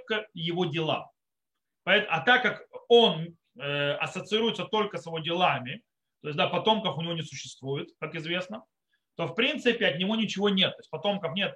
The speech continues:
так далее. И память о нём — это только его религия, которая принесла го-, э, много горя еврейскому народу. Вот и всё. Поэтому он остался в со-, состоянии Ешу. То,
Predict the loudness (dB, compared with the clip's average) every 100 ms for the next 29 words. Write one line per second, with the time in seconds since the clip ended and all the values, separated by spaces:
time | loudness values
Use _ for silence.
0 | -4 0 2 2 -2 -6 -2 2 2 0
1 | 0 2 2 2 -2 -2 0 0 -2 -4
2 | -8 -10 -14 -20 _ _ _ -6 2 4
3 | 4 2 -4 0 0 0 0 2 4 2
4 | 0 0 0 0 -2 -2 -2 -2 -2 -6
5 | -12 -16 -16 -14 -16 _ _ _ _ _
6 | _ 0 0 -4 -12 -18 _ _ _ _
7 | _ _ _ _ _ 0 2 4 2 0
8 | 0 0 0 -8 -12 -14 -12 -4 -4 -4
9 | -8 -8 -10 -10 -16 _ _ _ _ 4
10 | 4